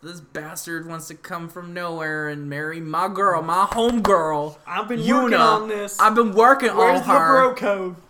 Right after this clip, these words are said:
Speaker 1: Where's the bro code?" You know? <laughs> So Yuna, or not Yuna, Seymour, the, Yuna is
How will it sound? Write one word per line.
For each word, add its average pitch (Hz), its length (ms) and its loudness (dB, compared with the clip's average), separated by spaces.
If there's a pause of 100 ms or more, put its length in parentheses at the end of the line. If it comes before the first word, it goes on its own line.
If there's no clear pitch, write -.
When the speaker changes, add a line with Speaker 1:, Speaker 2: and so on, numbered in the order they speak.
(500)
Speaker 1:
Where's 220 220 -4
the 254 80 -2
bro 220 240 4
code?" 160 480 -2 (120)
You 170 140 -4
know? 156 540 -2
<laughs> - 80 -20 (1000)
So 196 160 -8
Yuna, 180 600 -4
or 165 140 -6
not 165 160 -8
Yuna, 143 280 -8
Seymour, 151 540 -6
the, 160 540 -10 (1500)
Yuna 339 460 2
is 240 280 -6